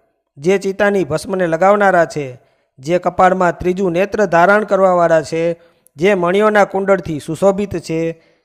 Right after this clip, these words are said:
જે પોતાના ચરણોમાં નુપુર ધારણ કરનારા જટાધારી છે, એવા દારિદ્ર્ય રૂપી દુઃખનો નાશ કરનાર શિવજીને મારા નમન છે. જે પાંચ મુખવાળા,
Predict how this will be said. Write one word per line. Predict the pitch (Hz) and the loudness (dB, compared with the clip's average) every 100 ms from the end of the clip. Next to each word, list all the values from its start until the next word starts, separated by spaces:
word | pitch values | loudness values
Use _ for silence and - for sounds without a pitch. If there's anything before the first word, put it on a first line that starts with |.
| _ | _
જે | - 185 | -2 -2
પોતાના | 185 196 202 190 185 | 0 0 2 2 2
ચરણોમાં | 180 180 190 185 165 | 0 0 0 0 0
નુપુર | 175 185 196 | -2 -2 0
ધારણ | 160 175 185 | 4 4 4
કરનારા | 175 180 180 170 156 | 0 -2 2 2 0
જટાધારી | 147 170 185 180 170 160 | 0 0 2 4 2 -2
છે, | 156 | -6
એવા | 160 165 196 190 143 - - _ _ 151 | -4 -2 2 4 2 -6 -20 _ _ -2
દારિદ્ર્ય | 170 226 247 226 214 | 0 0 0 -2 -2
રૂપી | 202 208 | -2 -4
દુઃખનો | 185 185 190 175 | -4 -4 -2 0
નાશ | 165 165 | 0 -2
કરનાર | 170 165 165 156 - _ - | -2 -2 0 -2 -6 _ -10
શિવજીને | 180 196 180 185 | -6 -4 -4 -2
મારા | 170 165 165 | 0 0 0
નમન | 151 185 220 | -2 -2 -2
છે. | 196 165 135 131 _ _ _ _ _ _ _ | -2 -6 -8 -14 _ _ _ _ _ _ _
જે | 139 185 220 | -2 2 2
પાંચ | 208 202 214 | 4 2 2
મુખવાળા, | 196 202 185 185 180 151 120 | -2 -4 4 4 6 2 -2